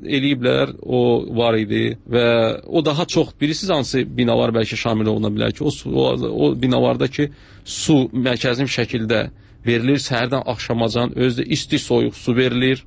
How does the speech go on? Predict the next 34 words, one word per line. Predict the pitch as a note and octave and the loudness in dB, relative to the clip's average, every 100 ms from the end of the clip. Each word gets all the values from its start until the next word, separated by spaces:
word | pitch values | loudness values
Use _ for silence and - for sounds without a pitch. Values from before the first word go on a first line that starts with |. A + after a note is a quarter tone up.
| - | -20
bütün | - C3+ B2 | -4 0 2
günü. | A#2 A#2 C3 - - - - | 2 0 -2 -8 -20 -20 -2
Ola | D3+ D3+ | 0 2
bilər, | D3+ C3+ G#2+ | 2 2 2
məsələn, | G#2+ A#2+ A2+ G#2+ | -2 -2 -4 -4
deyək | A#2 - | -6 -10
ki, | - D3 D3 | -10 -12 -6
və | - D3+ | 0 2
orada | E3 E3 | 2 0
kimsə | D#3 D3 D3 B2+ | -2 -2 -2 -2
krantları | C#3+ B2+ C3+ C3 | -2 -2 -2 -2
da | C3 | -2
açıq | C3 B2 | -2 0
qoya | A#2+ A#2+ | 0 0
bilər | B2 A#2+ A#2+ | 0 0 -2
və | |
s. | C3 C#3 B2+ D3+ | -2 0 0 0
Məsələn | F#3 F3+ C#3 | 0 0 0
deyirəm. | A2+ C3+ - - - | -2 -10 -18 -12 -4
Ancaq | F#3+ | -2
bizdə | G#3+ G#3+ A3+ G3 | 0 0 0 0
ba-, | G3+ | -2
biz | F#3+ F#3 | -2 -2
bilirik | F#3+ F#3 - | 0 0 2
ki, | F#3 D#3+ | 0 0
bizdə | D#3 E3+ | 0 2
normadır | E3+ E3+ C#3+ B2+ - | 4 4 4 0 0
ki, | C3+ | -2
az | B2 C3 | 0 -2
Bakıda | C3 - C#3+ D3 - - - | -2 -2 0 0 -4 -20 -8
su | - D3 | 0 2
verilir, | C3+ C3 B2+ B2+ | 2 2 2 0
nə, | B2 - | -2 -2
çox | D3 - | -2 -2